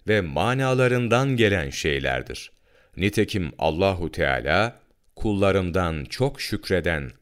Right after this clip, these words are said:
azdır.' buyurdu." dedi. Abdülkadir Geylani, Gunyetü't Talibin, sayfa dört yüz seksen altı,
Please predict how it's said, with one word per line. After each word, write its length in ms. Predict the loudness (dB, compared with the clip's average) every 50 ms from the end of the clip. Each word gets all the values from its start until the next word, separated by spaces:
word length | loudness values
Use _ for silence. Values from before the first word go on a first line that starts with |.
| _ 0
azdır.' 600 | 2 2 2 0 -2 -6 -10 -10 -12 -14 -16 -8 -6
buyurdu." 480 | -4 -2 -2 -2 -4 -6 -8 -10 -10 -10 -12 -20 _ _ -6
dedi. 280 | -6 -4 -4 -8 -14 -14 _ _ _ _ _ _ _ -4
Abdülkadir 760 | -2 -2 0 0 -2 -2 0 0 0 0 2 2 2 0 -2
Geylani, 680 | 0 0 0 0 0 0 -2 -4 -4 -6 -8 -12 -14 -18 -20 _ _ _ _ _ _ _ _
Gunyetü't 720 | -2 0 2 2 2 2 0 0 0 0 -2 -4 -6 -6
Talibin, 720 | -4 -2 0 0 0 0 0 -2 -2 -4 -4 -4 -6 -10 -14 -18 _ _ _ _ _ _
sayfa 480 | -10 -2 2 4 4 4 2 0 0 2
dört 240 | 2 2 2 0 -4
yüz 120 | -8 -4
seksen 400 | -2 -2 -2 -2 -2 -4 -4 -2
altı, 520 | -2 -2 -4 -4 -4 -4 -4 -4 -4 -6